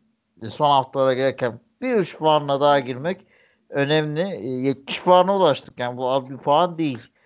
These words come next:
Bir şey, istatistik gördüm. Çok beğendim. E, Beşiktaş yetmiş puanı, işte bu sezonki yetmişinci puanı,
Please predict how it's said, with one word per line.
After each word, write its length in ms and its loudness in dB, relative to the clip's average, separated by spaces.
Bir 60 -12
şey, 340 2
istatistik 640 -14
gördüm. 360 2
Çok 340 -4
beğendim. 480 -4
E, 280 -12
Beşiktaş 600 -2
yetmiş 840 -2
puanı, 760 0
işte 240 -10
bu 80 -8
sezonki 380 -4
yetmişinci 680 -6
puanı, 540 2